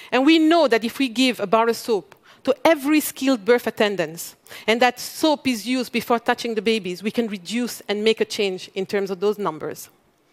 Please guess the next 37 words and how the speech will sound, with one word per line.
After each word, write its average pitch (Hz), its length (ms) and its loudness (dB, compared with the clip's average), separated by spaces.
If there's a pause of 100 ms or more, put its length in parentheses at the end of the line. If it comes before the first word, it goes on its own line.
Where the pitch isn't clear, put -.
(360)
And 254 120 0
that's 269 300 2
what 226 180 0
inspires 175 520 -4
me. 151 160 -14 (320)
Inspires 285 580 2
me 294 100 -2
to - 120 -8
continue 247 420 -4
in 233 80 -2
this 214 180 -4
mission, 160 380 -8 (680)
to 302 100 2
know 302 200 6
that 294 260 4
I 294 160 6
can 302 240 0
equip - 380 2
her 165 260 -2 (680)
with 233 200 0
what's 294 340 2
needed 285 540 4 (420)
so - 160 -2
that 254 340 0 (200)
she - 340 0
can 269 220 0
do 233 260 -6 (460)
the 233 80 0
most 226 260 -2
beautiful 233 360 -2
job 208 280 0
in 202 100 0
the 202 80 0
world, 185 380 -2 (440)
nurturing 220 560 0
her 220 100 -4
newborn. 175 480 -6